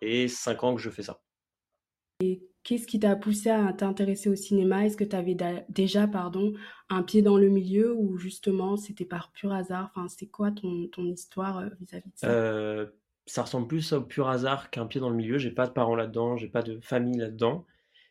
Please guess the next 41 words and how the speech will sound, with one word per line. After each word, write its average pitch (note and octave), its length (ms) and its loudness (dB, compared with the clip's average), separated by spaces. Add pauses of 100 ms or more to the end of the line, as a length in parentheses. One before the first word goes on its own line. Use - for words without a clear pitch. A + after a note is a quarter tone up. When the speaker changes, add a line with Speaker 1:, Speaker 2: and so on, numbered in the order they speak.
Speaker 1:
C'est, B2 400 0
euh, A2+ 380 2
ça A#2+ 160 2
s'est B2+ 160 -2
fait C#3 320 6
petit C3+ 340 -2
à B2 60 4
petit, D3 320 -4
tu - 100 -10
vois, B2 220 4
euh, A2 540 -2
comme A2+ 200 0
plein B2 160 2
de A#2 60 0
gens, C#3+ 120 2
quand C3+ 120 -2
j'étais G#2 200 -6
petit, B2+ 160 -10
j'adorais B2+ 300 -2
regarder A#2+ 220 2
des A2 80 -2
films, A2+ 240 -12 (220)
euh, A#2+ 280 -12 (240)
avec A2 160 -14
ma G#2+ 140 -6
sœur C3+ 260 -6
surtout. D3 400 -6 (540)
Et A#2+ 180 4
après, C#3+ 480 4
en C3 140 4
fait, D3 280 -2
je - 140 -10
me A#2 60 -4
suis - 160 -4
rendu B2 280 0
compte D#3+ 260 -2
que B2 100 -4
j'aimais A2+ 220 0
aussi A#2+ 200 -4
beaucoup B2+ 240 0
parler, A2 300 2